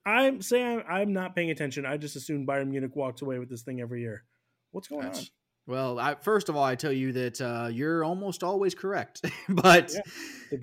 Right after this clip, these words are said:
Speaker 2: this
Speaker 1: bet.
Speaker 2: year, right, Munich seem a bit off of it. We have a three-way tie at the top of the table right
Speaker 1: Wow.
Speaker 2: now. Mu-,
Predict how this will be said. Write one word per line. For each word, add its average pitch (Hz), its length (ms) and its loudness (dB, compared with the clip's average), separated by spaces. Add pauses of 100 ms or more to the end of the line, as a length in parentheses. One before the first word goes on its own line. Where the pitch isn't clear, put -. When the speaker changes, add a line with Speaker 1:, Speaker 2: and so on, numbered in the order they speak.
Speaker 2:
this 180 120 10
Speaker 1:
bet. 151 120 6
Speaker 2:
year, 190 140 8
right, 190 300 4 (240)
Munich 180 440 2
seem 175 320 -2
a 185 60 -2
bit 143 220 -2
off 135 240 0
of 196 100 -4
it. 208 140 -4
We 170 80 4
have 262 100 4
a 233 80 2
three-way 156 800 0
tie 113 540 -6
at 92 80 -20
the 101 80 -16
top 101 260 -8
of 101 60 -18
the 101 60 -16
table 101 300 -14
right 131 220 -12
Speaker 1:
Wow. 117 100 -18
Speaker 2:
now. 107 160 -20
Mu-, 135 180 -6